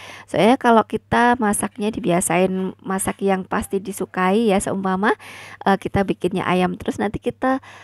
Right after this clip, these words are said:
eh, anak-anak kita taunya juga lauk itu ayam, padahal tuh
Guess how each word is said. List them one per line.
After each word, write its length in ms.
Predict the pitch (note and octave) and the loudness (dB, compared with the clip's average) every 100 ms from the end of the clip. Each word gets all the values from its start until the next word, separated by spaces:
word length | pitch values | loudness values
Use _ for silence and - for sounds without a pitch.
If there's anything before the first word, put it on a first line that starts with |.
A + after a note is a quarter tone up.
| - - | -20 -4
eh, 200 | G3 G3 - | 0 2 0
anak-anak 400 | G3 - G3+ G#3 | -4 -4 -4 -4
kita 120 | - B3 | -4 0
taunya 320 | G#3+ G3 G#3 B3 | 2 2 2 -2
juga 580 | G3+ - B3 C4 B3 - - | -6 2 4 6 6 4 0
lauk 320 | G#3 G3+ G#3 - | 4 6 4 2
itu 220 | - A3+ | -2 0
ayam, 460 | F#3+ F3+ E3+ - G3 | 2 2 0 -2 -4
padahal 460 | C#3+ E3+ F3+ F3+ | -4 -2 -2 -2
tuh 180 | - C#4 | 0 -2